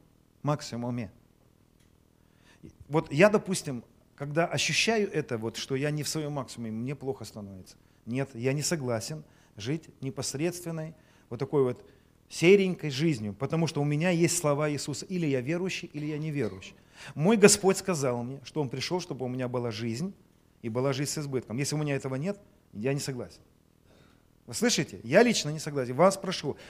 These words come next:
перестаньте соглашаться, если вы чувствуете, что у вас что-то потеряно, что у вас нету жизни, у вас нету избытка, у вас нету вот этой жажды. Если по-,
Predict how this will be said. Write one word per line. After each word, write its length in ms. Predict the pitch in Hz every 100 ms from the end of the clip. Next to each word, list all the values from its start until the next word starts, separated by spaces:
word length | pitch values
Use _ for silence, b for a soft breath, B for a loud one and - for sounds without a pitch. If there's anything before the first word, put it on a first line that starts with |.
| B
перестаньте 480 | 143 139 - 185 165
соглашаться, 720 | - 139 135 135 117 - 160 b b b b
если 180 | 139 135
вы 100 | 156
чувствуете, 440 | 147 185 175 185 139
что 120 | 151
у 40 |
вас 100 | 151
что-то 220 | 156 156 139
потеряно, 560 | - - 147 110 85 - _ _
что 160 | - -
у 40 |
вас 240 | 127 165 -
нету 280 | 151 170 156
жизни, 420 | 135 131 113 117 b b b
у 60 |
вас 200 | 117 127
нету 240 | 143 165 165
избытка, 460 | 139 139 160 -
у 40 | 117
вас 220 | 127 -
нету 340 | 143 165 160 B B B
вот 160 | 127 156
этой 140 | 156
жажды. 600 | 131 143 156 143 123 131 B B B -
Если 180 | 120
по-, 100 | 135